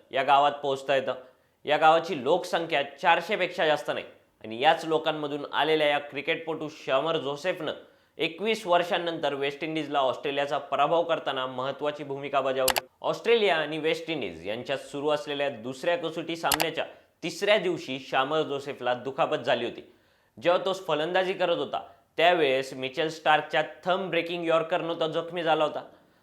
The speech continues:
त्याला दुसऱ्या डावात गोलंदाजी करता येणार नाही असं वाटत होतं, पण सामन्याच्या चौथ्या दिवशी शामर जोसेफ गोलंदाजीसाठी आला आणि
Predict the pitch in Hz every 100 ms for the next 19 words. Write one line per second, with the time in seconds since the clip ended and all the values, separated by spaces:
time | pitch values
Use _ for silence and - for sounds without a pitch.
0 | _ 180 196 160 165 - 208 196 165 151
1 | 156 135 151 170 180 175 170 170 160 160
2 | 175 160 160 147 143 139 139 160 143 165
3 | 143 104 - - _ _ - 139 - 135
4 | 143 151 165 160 165 156 190 180 180 180
5 | - - _ - 135 160 160 143 139 139
6 | 127 113 139 151 151 156 156 165 170 165
7 | 151 - - - 123